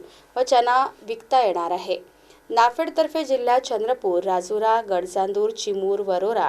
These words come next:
अशी पाच खरेदी केंद्रे सुरू करण्यात आली आहे. चंद्रपूर खरेदी केंद्रासोबत पोंभुर्णा, सावली, मूल, राजुरा केंद्रासोबत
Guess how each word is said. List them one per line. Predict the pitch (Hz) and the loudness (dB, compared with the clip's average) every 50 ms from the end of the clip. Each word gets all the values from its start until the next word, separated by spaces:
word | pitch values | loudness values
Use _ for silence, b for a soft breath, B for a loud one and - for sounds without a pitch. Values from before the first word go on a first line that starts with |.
| - - | -2 -4
अशी | - 196 - - 220 | -6 -8 -6 -6 -8
पाच | 220 - - 214 214 233 - - - - | -6 -2 0 2 2 2 2 0 -6 -10
खरेदी | - - 208 196 202 214 208 220 233 | -6 -6 -2 0 0 -2 -2 -4 -10
केंद्रे | 226 - - 185 185 185 175 185 185 190 | -10 -6 -4 -4 -4 -4 -4 -4 -4 -4
सुरू | - - 233 226 240 | -4 -6 -6 -6 -6
करण्यात | 240 - 185 175 175 170 170 170 - - - | -6 -4 -4 -4 -4 -6 -8 -10 -12 -10 -8
आली | 190 180 185 175 175 | -6 -6 -4 -4 -6
आहे. | 175 180 196 185 - - - b b b b b b b b b b - | -6 -4 -4 -6 -6 -6 -10 b b b b b b b b b b 0
चंद्रपूर | 294 269 269 294 311 302 339 349 349 349 | 2 2 4 4 2 2 2 -2 0 2
खरेदी | 339 311 294 294 277 277 302 | 2 4 4 4 2 0 -2
केंद्रासोबत | 294 285 269 247 240 247 254 247 - 254 240 247 254 254 - | 0 0 2 4 4 2 2 2 0 0 0 0 -2 -2 0
पोंभुर्णा, | 233 220 220 214 208 226 226 226 226 226 233 | -2 -2 -2 -2 -4 -6 -4 -2 -2 -2 -2
सावली, | 233 - - 220 190 190 196 196 202 208 214 | -4 -4 -2 -2 0 0 -2 -2 -4 -4 -6
मूल, | 202 196 208 202 202 208 214 196 | -6 -6 -4 -4 -2 -2 -2 -2
राजुरा | 196 180 165 165 180 190 196 196 196 202 | -2 -2 -2 -2 -4 -6 -4 -2 -4 -4
केंद्रासोबत | 196 - 190 175 180 175 175 185 - - 233 233 190 - - - | -4 -4 -6 -4 -4 -4 -4 -4 -4 -6 -6 -4 -4 -6 -6 -8